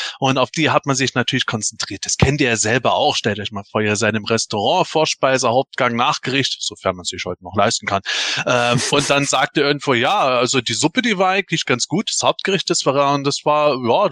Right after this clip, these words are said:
Speaker 1: war, war für die, war für das Geld eigentlich ganz okay.“ Ja, aber der Nachricht, der, der Nachtisch, der sollte süß sein, der war total versalzen. Worüber werdet ihr auf der Heimfahrt reden? Den Nachtisch natürlich.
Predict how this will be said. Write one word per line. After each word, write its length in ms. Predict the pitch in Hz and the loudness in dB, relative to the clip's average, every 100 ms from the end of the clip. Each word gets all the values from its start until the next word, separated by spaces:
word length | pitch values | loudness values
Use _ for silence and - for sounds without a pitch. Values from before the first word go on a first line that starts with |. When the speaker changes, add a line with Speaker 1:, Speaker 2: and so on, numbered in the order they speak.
| 123 | 0
Speaker 1:
war, 400 | 139 127 123 107 | 2 2 0 0
war 180 | 127 170 | 2 2
für 140 | - | 0
die, 100 | 151 | 0
war 360 | 143 - 139 131 - | 0 2 0 0 -2
für 80 | |
das 200 | 123 117 | -2 -2
Geld 180 | - 127 | 0 0
eigentlich 320 | 147 143 131 | 0 -2 -4
ganz 220 | - 123 123 | -2 -2 -2
okay.“ 320 | - 131 165 - - - | -2 0 0 -2 -6 -4
Ja, 80 | - | -2
aber 120 | 107 | 0
der 160 | 104 92 | -2 -2
Nachricht, 440 | 92 - 147 - | -2 0 -2 0
der, 240 | 131 120 - | 0 0 0
der 120 | 101 95 | -4 -2
Nachtisch, 440 | 92 - - 131 | -4 -4 -4 -4
der 120 | 120 | -2
sollte 280 | 110 110 98 | -2 -2 -2
süß 240 | - 98 | -4 -2
sein, 160 | - 131 | 0 0
der 120 | 98 | 0
war 120 | 95 | -2
total 340 | - 101 - - | -4 -4 -4 -2
versalzen. 600 | 139 123 117 107 - - _ _ _ | 0 2 2 0 -2 -6 _ _ _
Worüber 440 | 101 110 117 120 | -2 0 2 2
werdet 320 | 113 120 117 123 | 2 2 2 2
ihr 100 | 113 | 0
auf 100 | - | 2
der 120 | 110 | 0
Heimfahrt 420 | 120 120 120 - | 0 0 -2 0
reden? 240 | 120 120 | 0 0
Den 160 | 92 98 | -2 -2
Nachtisch 420 | 101 110 - 101 | 0 0 -2 -4
natürlich. 500 | 90 - 92 - - | -6 -10 -10 -10 -10